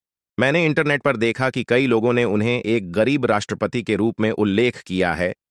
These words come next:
जो एक अजीब जीवन जीते हैं। लेकिन इसके बारे में सोचो,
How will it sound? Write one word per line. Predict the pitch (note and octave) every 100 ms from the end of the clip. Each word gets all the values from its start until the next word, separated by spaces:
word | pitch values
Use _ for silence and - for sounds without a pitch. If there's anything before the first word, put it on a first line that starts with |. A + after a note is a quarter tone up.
| _ E2+
जो | A2
एक | B2+ B2
अजीब | G#2+ A#2+ A#2
जीवन | F#2+ F#2+ F2+
जीते | D2 C#2+ D#2
हैं। | D2+ - _ _ - - - _ _ _ _ _ _ _ _ _ _ -
लेकिन | B2 C3+ C#3+
इसके | - C#3
बारे | A#2+ C3
में | C3
सोचो, | A#2+ G#2 A#2+ G2+